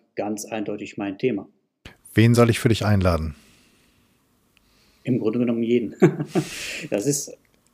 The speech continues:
Speaker 1: natürlich sehr breit gefächert, weil, ähm, Depression auch ein breit gefächertes Gebiet ist. Aber ich würde schon speziell, äh, reden vor Menschen, die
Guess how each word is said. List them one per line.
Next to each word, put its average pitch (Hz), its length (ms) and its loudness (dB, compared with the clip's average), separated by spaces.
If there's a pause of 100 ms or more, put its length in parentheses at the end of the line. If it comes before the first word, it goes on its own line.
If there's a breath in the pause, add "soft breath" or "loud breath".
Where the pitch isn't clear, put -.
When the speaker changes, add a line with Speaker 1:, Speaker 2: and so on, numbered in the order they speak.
(220)
Speaker 1:
natürlich 139 320 0
sehr 143 140 6
breit 135 340 4
gefächert, 196 560 2 (100)
weil, 127 600 0
ähm, 117 540 -2
Depression 156 580 -2
auch 107 240 -8
ein 107 240 -6
breit 113 260 -2
gefächertes 113 600 -10
Gebiet 196 340 -4
ist. - 300 -16 (720 soft breath)
Aber 117 600 0
ich 113 140 -6
würde 131 240 2
schon 156 460 6
speziell, 143 880 2 (800)
äh, - 100 -2
reden 123 480 4
vor 131 400 0
Menschen, 127 560 -2
die 113 520 0